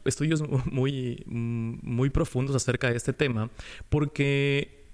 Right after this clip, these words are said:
normalmente, y eso es un, eso es estadística, eso es el, eh, vienen, hay varios artículos al respecto, en los cuales, eh, si hablamos de género, normalmente en una generalidad los hombres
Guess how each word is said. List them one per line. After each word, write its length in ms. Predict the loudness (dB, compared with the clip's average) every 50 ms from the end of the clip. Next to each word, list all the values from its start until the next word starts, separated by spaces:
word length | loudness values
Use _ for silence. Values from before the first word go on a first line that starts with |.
| -14 -6 -2
normalmente, 1080 | 0 2 2 2 2 2 2 2 2 2 0 0 2 2 2 2 2 0 0 0 0 2 2
y 80 | 2
eso 100 | 2 2
es 140 | 0 0 -2
un, 160 | -4 -4 -4
eso 160 | -2 -2 0 -2
es 140 | 0 0
estadística, 720 | -2 -2 -2 -2 -2 -2 -2 -2 -4 -8 -6 -4 -4 -2 -4
eso 160 | -4 -4 -4
es 80 | -2 0
el, 180 | 0 0 0 -2 -4 -2
eh, 160 | 0 0 2
vienen, 320 | 2 2 2 2 2 0 2
hay 140 | 2 2 2
varios 260 | 4 2 2 2 2
artículos 480 | 0 0 0 -2 -2 -2 -2 0 0 -2
al 140 | -2 -2
respecto, 500 | -4 -4 -2 -2 -2 -2 -2 -4 -6 -6 -6 -8 -14 -16 -14 -12 -4 -2
en 80 | 0 0
los 120 | 0 0
cuales, 380 | 0 0 2 2 2 0 -2 -6 -12 -18 -20 -20 -20 -20 -20 -20 -8 -2
eh, 500 | 0 2 2 4 2 2 0 -2 -4 -8 -16 -20 -20 -20 -20 -20 -20 -20 -20 -20 -20 -20 -20 -20 -16 -12
si 120 | -4 0 0
hablamos 280 | 2 2 2 2 2
de 100 | 2 0
género, 580 | 0 0 0 2 2 2 2 2 2 2 2 2
normalmente 920 | 2 2 2 2 2 2 2 2 0 0 0 0 0 0 0 0 0 0
en 120 | 0 2
una 320 | 2 0 2 2 2 0 -2 -4
generalidad 600 | -4 -2 0 0 2 2 0 2 2 0 0 0 -2
los 240 | -4 -4 -4 -4 -2
hombres 500 | 0 0 0 2 2 2 2 0 -2 -6